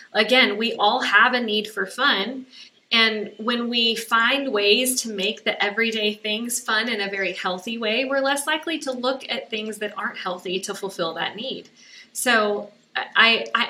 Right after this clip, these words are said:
understand where parents are coming from, and I understand what traditional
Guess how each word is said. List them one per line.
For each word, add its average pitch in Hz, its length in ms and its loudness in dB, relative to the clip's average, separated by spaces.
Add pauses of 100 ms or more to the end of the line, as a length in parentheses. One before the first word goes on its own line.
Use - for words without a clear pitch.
understand 269 840 2
where 220 140 0
parents 226 400 -4
are 214 40 0
coming 208 400 -2
from, 196 300 2
and 202 80 0
I 196 80 0 (100)
understand 220 640 2
what 208 160 0
traditional 208 800 -2